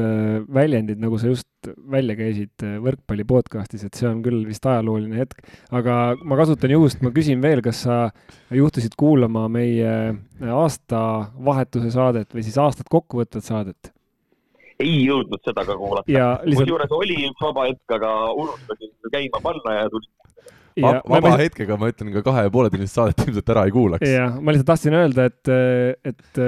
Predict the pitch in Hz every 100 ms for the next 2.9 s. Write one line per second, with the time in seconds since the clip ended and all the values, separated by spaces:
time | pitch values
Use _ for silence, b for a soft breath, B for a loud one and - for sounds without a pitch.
0 | 123 120 117 147 147 151 - 139 127 135
1 | 147 127 123 185 139 117 123 - 156 175
2 | 135 120 127 180 135 113 120 120 113